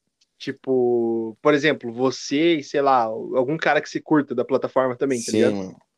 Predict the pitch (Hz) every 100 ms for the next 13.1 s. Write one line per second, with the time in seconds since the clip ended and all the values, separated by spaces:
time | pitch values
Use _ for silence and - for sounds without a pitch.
0 | _ _ 180 135 156 120 131 127 131 143
1 | 160 156 - 127 123 113 110 110 131 -
2 | - 143 123 113 110 110 104 110 127 143
3 | 139 123 120 110 101 - _ _ 95 98
4 | 110 107 _ _ _ _ _ _ 107 113
5 | 101 123 160 180 - 143 123 117 - 117
6 | 123 - 170 123 107 110 110 117 101 95
7 | - _ _ _ _ - 113 143 160 185
8 | 170 208 147 143 - 123 120 110 _ _
9 | _ _ _ - 113 - 156 151 123 139
10 | 151 165 165 190 208 196 160 170 156 143
11 | 135 139 139 151 147 143 143 131 135 143
12 | 156 160 160 151 - - 160 196 131 120
13 | 113